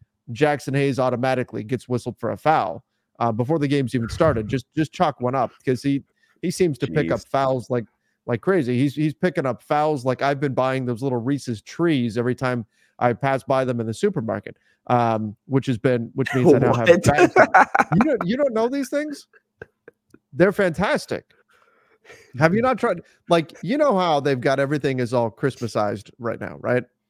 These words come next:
Speaker 2: Right.
Speaker 1: And you go, you go to the grocery store and you go down the candy aisle, which I have to walk to in order to get to, you know, like, the stuff that I, that I need to, that's on my shopping list. I have to walk past
Speaker 2: Right.
Speaker 1: it. And they've got these fantastic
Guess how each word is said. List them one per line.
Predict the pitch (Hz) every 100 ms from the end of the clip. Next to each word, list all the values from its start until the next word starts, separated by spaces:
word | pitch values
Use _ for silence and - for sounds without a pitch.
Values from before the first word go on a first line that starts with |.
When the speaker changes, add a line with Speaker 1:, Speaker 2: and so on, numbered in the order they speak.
| _ -
Speaker 2:
Right. | 120 98
Speaker 1:
And | 135 131 135
you | 131
go, | 123 175
you | 151 135
go | 127 226
to | 262
the | 170
grocery | 127 123 - 110
store | - 101 - _ _ _ _ -
and | 131
you | 117
go | 175 185
down | 170 160 147
the | 131
candy | - 139 131 113 120 117
aisle, | 113 104 104
which | 120 120
I | 208
have | 170
to | 127
walk | 127 147 -
to | - 110
in |
order | 123 110 120
to |
get | 107 139 -
to, | 123 110 107 - _ _
you | 135
know, | 113
like, | 117 -
the | 127
stuff | - 156 135 -
that | 131
I, | 123 123
that | 123
I | 123
need | 120 113
to, | 131
that's | 135 123
on | 135
my | 123
shopping | 123 196 214 127
list. | 110 110 _
I | _ _ _ _
have |
to | 190
walk | 190 135
past | 101
Speaker 2:
Right. | - 82 113
Speaker 1:
it. | - _ _ _ _ -
And | 147 147
they've | 156
got | 135 196 214
these | 196 143
fantastic | 165 143 135 190 240 -